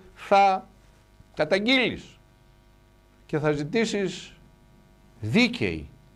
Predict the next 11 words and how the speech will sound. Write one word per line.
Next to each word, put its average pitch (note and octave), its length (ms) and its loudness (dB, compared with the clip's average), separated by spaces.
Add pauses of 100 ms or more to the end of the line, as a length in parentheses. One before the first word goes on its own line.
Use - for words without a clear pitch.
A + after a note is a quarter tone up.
(140)
μεταχείριση. - 640 -16 (560)
Όχι B3+ 240 4
τραμπούκικη G#3+ 680 2 (680)
μεταχείριση. G2 640 -6 (2750)
Εδώ D3 540 4
καλούμεθα B2+ 600 2
οι A2+ 100 2
Έλληνες D#3+ 800 -4 (960)
να B2+ 120 -6
μην D3 140 -4
συμμετέχουμε D#2 1000 -6